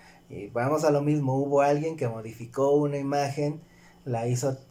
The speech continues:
eh, aterradora y lo empezaron a hacer un screamer. Pero obviamente a alguien se le ocurrió por ahí la, la historia de origen, ¿no?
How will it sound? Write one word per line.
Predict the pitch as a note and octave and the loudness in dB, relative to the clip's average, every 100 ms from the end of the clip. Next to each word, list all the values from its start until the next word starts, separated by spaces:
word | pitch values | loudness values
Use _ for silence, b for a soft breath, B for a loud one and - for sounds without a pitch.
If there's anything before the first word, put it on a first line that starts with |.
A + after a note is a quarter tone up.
| A2+ | -8
eh, | A2+ A2 G#2+ | -6 -6 -8
aterradora | A2 A2+ A#2 C3+ C#3+ D#3 | -6 -2 2 4 4 4
y | |
lo | C#3 | 0
empezaron | B2+ B2+ C#3 C#3+ C#3 | -2 0 2 2 0
a | |
hacer | B2+ B2+ | -2 -2
un | B2+ B2+ | -2 -4
screamer. | - A3 F3+ A#2+ - - b b b - - | -6 -8 -6 -8 -12 -20 b b b -10 2
Pero | A#3 G#3+ E3+ E3+ | 4 6 4 4
obviamente | D#3+ D#3 D3 D3+ D#3+ E3+ B B B B B - - | 2 2 0 4 2 2 B B B B B -20 -12
a | C3 C3 | 0 0
alguien | C#3+ C#3+ C#3 | 2 -2 -2
se | C3+ | -2
le | A#2+ | -2
ocurrió | A#2+ A#2+ C#3 C3 | -4 -2 -2 0
por | A#2 | -2
ahí | A2+ A#2+ B2+ | -2 -2 0
la, | B2 A2 G#2+ G2 - - b b b b b C#3 | -2 -4 -10 -14 -18 -20 b b b b b 0
la | C3+ | 0
historia | B2+ E3+ E3 C#3+ | 2 2 4 4
de | |
origen, | C3+ C3 C3 A2 A2 | 2 0 -2 -6 -6
¿no? | D3+ | -8